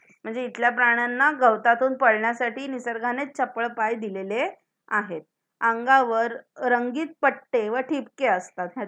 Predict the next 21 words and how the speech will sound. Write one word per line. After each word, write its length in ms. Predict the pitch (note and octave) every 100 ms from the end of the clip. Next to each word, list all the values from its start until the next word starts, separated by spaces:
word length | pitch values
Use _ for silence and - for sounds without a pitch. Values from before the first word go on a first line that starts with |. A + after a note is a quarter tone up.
| -
तर 100 | A3+
तुम्ही 180 | B3 B3
इकडे 200 | B3+ B3+
बघू 200 | C4 C#4+
शकताय, 440 | C4+ A3 - F#3 F#3+ _ _ -
इथल्या 280 | G#3+ A#3+
सगळ्या 340 | B3 A#3+ A3 A#3
प्राण्यांच्या 500 | B3 A#3+ A#3+ A#3+ C4
अंगावर 500 | B3 A#3 G#3 F#3+ G#3 G#3+ _ _ A3+
रंगीत 360 | A3+ A3+ C4+ - -
पट्टे 320 | B3+ - C#4
आहेत, 340 | C4 A#3+ C#4 C#4
नाहीतर 280 | C4 B3 C#4+
ठिपके 540 | D4 E4+ B3+ - A3
आहेत. 320 | F#3 F#3+ E3+ E3+ _ _ _ _ _ _ _ _
उदाहरणतः 800 | C4 C4 C4 B3+ B3+ B3+ C4 C4
सिंह, 600 | C4 C#4+ C4+ C4 A3+ G#3+
चित्ता, 640 | G#3+ C#4+ B3+ _ A#3 G#3+
तरस, 600 | G#3 - C4+ A#3 G#3 G3+ G3+
लांडगा, 540 | B3+ B3+ A3+ G3+ G3
जिराफ, 560 | G3+ G3 C4 A#3 G3